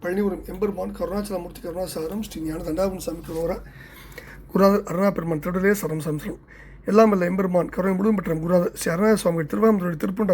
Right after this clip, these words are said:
மகாமந்திரத்தில் கௌமார நட்சத்திர வரிசைப்படி பாராயணம் அறுநூத்தி முப்பத்திரெண்டு. குதலை மொழியினார் என தூங்கும் கழுகுமலை திருப்புகளுக்கான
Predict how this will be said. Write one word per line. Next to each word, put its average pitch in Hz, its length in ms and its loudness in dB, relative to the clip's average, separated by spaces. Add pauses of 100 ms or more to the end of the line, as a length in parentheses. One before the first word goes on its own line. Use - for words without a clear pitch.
மகாமந்திரத்தில் 180 580 0
கௌமார 202 320 4
நட்சத்திர 170 300 -6
வரிசைப்படி 165 400 -4
பாராயணம் 170 420 -2
அறுநூத்தி 185 340 2
முப்பத்திரெண்டு. 170 500 -2 (500)
குதலை 208 300 6
மொழியினார் 196 420 4
என 165 180 -4
தூங்கும் 180 320 -4
கழுகுமலை 233 440 6
திருப்புகளுக்கான 160 520 -4